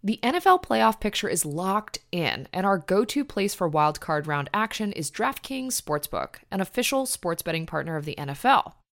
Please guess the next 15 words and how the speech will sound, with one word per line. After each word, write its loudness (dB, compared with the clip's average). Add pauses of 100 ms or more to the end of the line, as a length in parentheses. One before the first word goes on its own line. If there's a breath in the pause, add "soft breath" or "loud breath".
(140)
To -2
kick 0
off 8
the -2
road 2
to -8
Super -2
Bowl 4
fifty-seven, -2
new 2
customers -2
can -4
bet -2
just -4
five -2